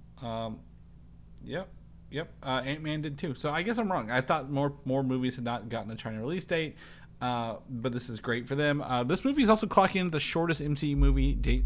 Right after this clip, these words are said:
time to date with one hour and forty-five minutes with credits, Mike.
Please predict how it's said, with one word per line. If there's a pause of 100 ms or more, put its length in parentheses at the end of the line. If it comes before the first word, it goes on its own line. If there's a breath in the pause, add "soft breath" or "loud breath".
(120)
time
to
date
with
one
hour
and
forty-five
minutes
with
credits,
Mike.